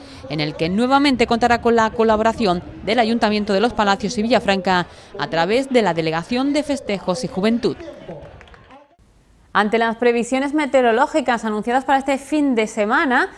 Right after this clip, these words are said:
la Hermandad del Rocío de los Palacios y Villafranca ha decidido aplazar su tradicional actividad, un tapeo en la Pará, y el estreno del sorteo La Caca de la Vaca, que en un principio iban a tener lugar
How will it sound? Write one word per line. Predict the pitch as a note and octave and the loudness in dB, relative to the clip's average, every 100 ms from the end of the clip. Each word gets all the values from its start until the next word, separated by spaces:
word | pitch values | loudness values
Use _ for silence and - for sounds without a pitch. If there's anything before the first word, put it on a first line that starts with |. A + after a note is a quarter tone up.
| - - - | -20 -12 0
la | G3+ A3+ | 2 4
Hermandad | A#3 A#3+ C4 | 2 2 2
del | E4 | 2
Rocío | E4 D#4+ D#4+ | 0 0 2
de | D4 C#4 C4+ A#3 | 4 2 2 0
los | B3 B3 | -2 0
Palacios | C4 B3 B3+ B3 | 0 0 -2 -4
y | |
Villafranca | B3+ A#3+ A#3+ B3 B3 C4+ C#4 C4 - | 0 0 0 -2 0 2 2 0 0
ha | A#3 | 2
decidido | A#3+ B3+ A#3+ A#3 B3+ C4+ B3+ A3 | 2 -2 -4 -2 2 2 2 0
aplazar | A3 G#3 A3 G#3+ G#3 A#3+ A#3+ B3 | 0 0 -2 -2 -2 -2 0 -2
su | - C#4 C4+ | -4 -4 -4
tradicional | C4+ A3 A#3+ B3 B3+ A#3 A3+ A#3 A3 | 0 0 0 -2 0 0 2 0 2
actividad, | A3+ - C4+ B3 A#3 A#3 - - - - - | 0 0 -2 2 2 0 -8 -20 -20 -10 0
un | D4 D4 A#3 | 4 4 4
tapeo | A#3 G#3+ A#3+ A3 | 0 2 2 4
en | |
la | G#3+ | 2
Pará, | G#3 G3+ G#3+ - | 4 4 4 2
y | A3+ | 0
el | G#3+ | 0
estreno | G#3 G3 C4 C#4+ | 0 0 0 2
del | C4 A#3 | 0 0
sorteo | A#3 G#3 A#3+ A#3 | -2 2 4 4
La | A3 | 4
Caca | A#3+ A#3+ | 2 2
de | C4 | 4
la | C4+ | 4
Vaca, | A#3 G#3 C4 C4 - | 4 4 0 0 -2
que | G#3 | 0
en | G3 | 0
un | A3+ | 0
principio | B3 A3 C#4+ B3+ | 0 0 0 0
iban | A3 | 0
a | A3 | 0
tener | A#3 A3+ | -2 0
lugar | A#3 A#3+ B3 G#3+ | 2 2 2 0